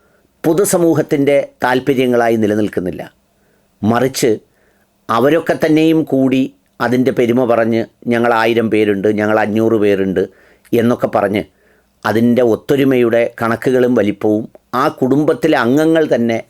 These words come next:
പറഞ്ഞ് പ്രചരിപ്പിക്കുകയാണ്. എന്നാൽ അതിനപ്പുറം പരമ്പരകളായി നിലനിന്നു പോരുന്ന, അവർ നിശബ്ദരായിരിക്കുമ്പോഴും സൗമ്യമായി ചിരിക്കുമ്പോഴും ജനങ്ങൾക്ക് ഉപകാരം ചെയ്യുമ്പോഴും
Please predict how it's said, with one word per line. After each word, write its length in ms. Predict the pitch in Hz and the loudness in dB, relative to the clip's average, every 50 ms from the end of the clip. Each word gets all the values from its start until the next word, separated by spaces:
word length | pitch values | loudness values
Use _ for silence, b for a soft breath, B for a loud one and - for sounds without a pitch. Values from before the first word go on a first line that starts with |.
| _ _ _ - | _ _ _ -2
പറഞ്ഞ് 420 | 120 110 107 113 117 120 120 120 123 - - _ - | -2 0 2 2 2 2 2 0 0 -2 -6 _ -4
പ്രചരിപ്പിക്കുകയാണ്. 880 | - 104 101 107 104 - - 110 98 - 107 98 90 87 82 76 - - _ _ _ _ _ - | -2 0 0 0 0 0 -2 -2 -2 0 2 2 2 0 -2 -4 -8 -14 _ _ _ _ _ -2
എന്നാൽ 240 | 113 135 139 143 151 | 0 0 2 2 2
അതിനപ്പുറം 540 | 139 135 160 175 160 - - 160 151 117 90 - _ _ _ _ _ _ _ - | 2 2 2 0 0 0 0 0 0 0 -2 -6 _ _ _ _ _ _ _ -4
പരമ്പരകളായി 960 | - 127 131 147 151 160 156 165 165 170 170 165 165 160 160 160 160 160 156 160 165 - _ _ - | -2 0 2 2 2 2 2 2 2 2 2 4 4 4 2 2 2 2 2 0 -2 -4 _ _ -2
നിലനിന്നു 460 | 135 135 139 151 160 170 165 156 151 151 | 0 2 2 2 2 2 2 2 2 2
പോരുന്ന, 400 | 131 135 135 131 127 131 135 139 143 - - _ _ _ _ - | 2 2 2 2 2 0 0 0 -2 -6 -10 _ _ _ _ -4
അവർ 200 | 127 143 156 180 190 | -2 0 2 2 2
നിശബ്ദരായിരിക്കുമ്പോഴും 1200 | 180 170 165 - 175 165 165 180 175 170 165 170 165 156 156 - 165 156 151 160 165 160 156 160 156 | 2 0 0 -2 -2 0 0 0 2 2 2 2 2 2 0 0 0 0 2 2 2 2 2 2 0
സൗമ്യമായി 600 | 151 - 143 135 147 156 170 165 160 160 160 156 | -2 0 0 0 2 2 0 0 0 0 0 0
ചിരിക്കുമ്പോഴും 720 | 151 - 143 127 123 - - 147 139 127 139 123 113 101 98 - _ _ _ _ _ _ _ _ | -2 -2 -2 -2 -2 0 -2 -2 0 0 0 0 0 -2 -4 -8 _ _ _ _ _ _ _ _
ജനങ്ങൾക്ക് 640 | - 113 139 139 156 165 175 175 175 170 - - 180 170 156 - - | -4 -2 0 0 2 2 2 2 0 0 0 0 0 0 0 -2 -2
ഉപകാരം 540 | 135 131 143 156 156 175 175 180 190 190 175 | -2 0 2 2 2 2 2 2 0 0 2
ചെയ്യുമ്പോഴും 600 | 151 156 151 151 143 135 139 135 120 107 90 | 2 2 2 2 2 2 2 0 0 0 -2